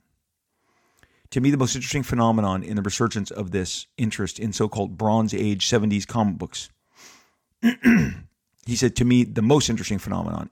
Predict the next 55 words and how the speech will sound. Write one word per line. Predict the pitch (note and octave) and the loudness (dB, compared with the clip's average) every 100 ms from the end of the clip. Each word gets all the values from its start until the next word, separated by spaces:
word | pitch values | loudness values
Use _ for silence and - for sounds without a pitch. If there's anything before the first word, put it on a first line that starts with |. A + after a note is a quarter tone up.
| - | 4
is | C3+ F#2+ | 4 4
the | F#2 | -4
resurgence | F2+ G#2 F#2 G2+ | -6 -6 -6 -8
of | F2+ - | -10 -10
interest | F#2+ F#2 - - | -8 -8 -10 -8
in | G#2 F#2 - - - | -6 -6 -10 -20 -14
the | - | -4
so-called | - G#2+ G2+ F#2 | 0 2 0 0
Bronze | G#2+ G#2 G2+ | 2 2 0
Age | F#2 - | -2 0
seventies | G#2 G2 F#2 - | 0 0 -4 -4
comic | G2+ F#2 | -4 -4
book | F#2 G#2+ | -6 -8
material. | G2 E2+ F2 _ _ _ _ _ _ _ _ | -8 -8 -10 _ _ _ _ _ _ _ _
It's, | C#3 A2+ - | 0 0 2
uh, | G#2+ | 0
still | - E3 D#3 | 2 2 2
affordable | - D#3 D#3 D#3+ | 4 4 4 2
and | C3 | 0
it's | A2 | 0
still | - D3 | 0 4
around, | C#3 C3+ C3+ | 6 6 4
but | A#2 | 2
it's | G#2 | 0
going | - B2+ C3 | 2 4 4
quickly. | - A2 F#2+ F2 - _ _ _ _ _ _ - _ _ _ - | 2 -2 -2 -8 -12 _ _ _ _ _ _ -20 _ _ _ -4
Uh, | A2+ | 0
regardless | B2+ G#2+ C#3+ D3+ - | 2 6 6 4 2
of | C#3 A2+ | 2 4
Overstreet's | C3+ A#2+ B2 C3 - | 4 4 0 -2 0
price | B2+ A2 | 2 2
guide, | - F#2+ F#2 - - _ _ _ _ _ _ _ _ _ - | 0 -2 -2 -10 -20 _ _ _ _ _ _ _ _ _ -6
they | A#2 | 0
should | - | 2
be | C3+ | 4
going | B2 B2 | 4 2
for | A2+ | 0
three | - A#2+ | 0 0
to | A2 | 0
five | B2+ | 0
dollars | G#2+ G2+ G2 | 2 0 0
each. | G2 - - A2 | -4 -6 -8 -4
Get | A2 | -2
them | A#2 | 0
while | A2+ | 2
you | G#2+ | 0
can. | - F#2+ E2+ | -2 -4 -2
Death | B2 A#2+ | 0 0
of | G#2 | 2
Robin, | A2 G#2 G2 | 2 2 -2
Killing | - B2+ A2+ | -4 -2 -2
Joke, | F#2+ F2 | -2 -2
Dark | - A#2+ G#2+ | 2 2 0
Knight, | F2+ - | -8 -2
Cult, | B2 G#2+ | -2 -2